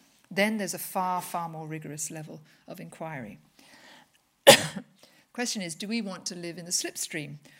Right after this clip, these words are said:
or would, do we actually want to be in the front line of finding out for ourselves?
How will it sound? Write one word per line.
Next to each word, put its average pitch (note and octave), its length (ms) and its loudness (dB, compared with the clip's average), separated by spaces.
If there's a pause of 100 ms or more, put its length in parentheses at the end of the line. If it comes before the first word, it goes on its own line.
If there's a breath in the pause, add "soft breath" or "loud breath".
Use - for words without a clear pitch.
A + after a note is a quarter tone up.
(240 loud breath)
or F3+ 120 -4
would, F3 180 -6
do G#3+ 120 4
we F3+ 140 0
actually F#3 320 -2
want E3+ 220 -10
to F3+ 40 -12
be E3 220 -10
in D#3+ 100 -10
the E3 60 -10
front D#3+ 340 -12
line D#3 340 -10
of - 60 -16
finding D#3+ 400 -10
out - 180 -10
for D#3 140 -14
ourselves? D#3 720 -10